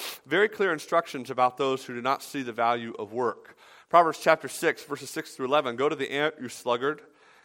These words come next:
Consider her ways and be wise, which having no captain, overseer, or ruler,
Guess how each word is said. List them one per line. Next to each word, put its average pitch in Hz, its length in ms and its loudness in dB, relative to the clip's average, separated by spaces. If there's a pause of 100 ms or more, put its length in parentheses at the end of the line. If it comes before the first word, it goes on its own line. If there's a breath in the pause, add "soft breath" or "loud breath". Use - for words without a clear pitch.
Consider 160 380 0
her 190 140 4
ways 147 440 4
and 147 100 -8
be 151 80 -2
wise, 151 720 6 (300 soft breath)
which 170 220 0
having 165 260 4
no 139 100 0
captain, 185 560 2
overseer, 156 560 -2
or 135 160 0
ruler, 180 440 2